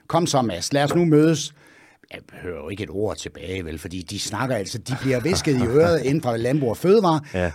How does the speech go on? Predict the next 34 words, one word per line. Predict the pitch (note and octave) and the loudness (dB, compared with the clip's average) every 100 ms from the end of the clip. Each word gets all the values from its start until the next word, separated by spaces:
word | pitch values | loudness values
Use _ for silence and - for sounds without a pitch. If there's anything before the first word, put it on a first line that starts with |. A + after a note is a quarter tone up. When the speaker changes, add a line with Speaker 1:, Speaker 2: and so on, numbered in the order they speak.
| - | -4
Speaker 1:
så | F#3 | -2
går | D3+ C3+ | 2 4
de | C#3 | 6
ud | F3+ | 6
med | D#3 | 6
et | |
eller | C#3+ C3+ | 4 4
andet | C#3+ | 2
budskab, | E3 G#3+ - D3 C#3 | 2 2 2 2 2
og | A#2+ | -2
så | D#3 | 0
er | |
det | C#3+ A2 | 0 0
løgn. | F#2+ G#2 G#2 C#2+ _ - | 0 0 -2 -6 _ -2
Speaker 2:
Ja. | F2+ - | -2 -2
Speaker 1:
Og | B2+ | -4
så | B2 | 2
ved | D#3+ E3 | 4 4
de | E3 | 4
ikke, | D#3+ | 2
hvad | C#3+ | -2
de | A2+ | -4
skal | - G#2+ | -10 -6
gøre, | F2+ F#2+ G#2 - _ _ _ | -4 -2 -4 -6 _ _ _
ikke? | B2 D3 D3 _ _ - _ _ - | 0 0 -4 _ _ -20 _ _ -6
Øh, | B2 G#2 | -6 -6
hvad | G#2+ G#2+ | -2 2
med | F3+ F#3+ | 4 4
at | |
prøve | D3 F#3 | 4 2
at | G3 | 2
sætte | D3+ C#3+ | 0 0
dig | B2+ | 0
lidt | F#3 | 0